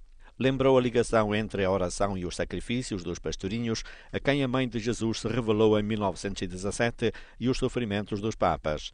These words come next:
Na saudação que dirigiu a Bento dezasseis, o prelado expressou a profunda comunhão e o sincero afeto de todo o povo católico português pela pessoa do Papa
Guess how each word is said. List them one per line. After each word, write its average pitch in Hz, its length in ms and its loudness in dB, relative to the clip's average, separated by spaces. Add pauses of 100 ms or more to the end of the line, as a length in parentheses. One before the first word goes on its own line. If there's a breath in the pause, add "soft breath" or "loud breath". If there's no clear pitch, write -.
(160 soft breath)
Na 131 160 2
saudação 135 560 2
que 135 100 -2
dirigiu 120 380 2
a - 20 4
Bento 113 320 2
dezasseis, 104 480 0
o 95 80 -6
prelado 107 400 4
expressou 104 400 -2
a 101 60 2
profunda 107 440 -2
comunhão 117 600 0 (180)
e 110 80 -2
o 123 80 0
sincero 127 440 2
afeto 107 440 0
de 87 80 -2
todo 113 280 0
o 98 40 -2
povo 95 300 0
católico 98 480 2
português 98 560 -4
pela 92 220 -2
pessoa 87 320 -4
do 90 100 -6
Papa 110 420 6